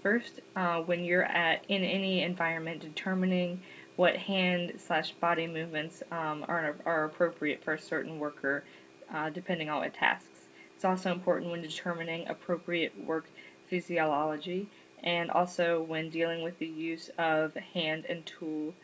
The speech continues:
equipment, uh, and the motions that go along with using these, uh, tools and equipment. So there's also a couple reasons why we would want to use motion economy in general. Motion economy, uh, is used to save money by making motions more efficient,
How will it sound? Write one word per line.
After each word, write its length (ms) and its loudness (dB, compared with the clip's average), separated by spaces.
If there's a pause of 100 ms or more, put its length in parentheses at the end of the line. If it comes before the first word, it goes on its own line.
(260)
equipment, 640 -2 (200)
uh, 260 -2 (100)
and 320 0
the 80 -2
motions 500 -2
that 180 -4
go 160 0
along 280 0
with 100 -10 (100)
using 460 -6
these, 320 -6 (300)
uh, 200 0
tools 280 -6
and 80 -12
equipment. 420 -10 (760)
So 80 0
there's 260 6
also 300 8
a 40 4
couple 280 -2
reasons 380 -2
why 300 6
we 140 2
would 180 -2
want 160 4
to 80 2
use 260 -4
motion 300 -4
economy 460 -8
in 100 -10
general. 360 -6 (300)
Motion 300 0
economy, 720 -4
uh, 280 0
is 200 -4
used 480 -8 (440)
to 100 -2
save 340 0
money 320 0
by 240 4
making 400 -4
motions 640 -4
more 260 -6
efficient, 600 -4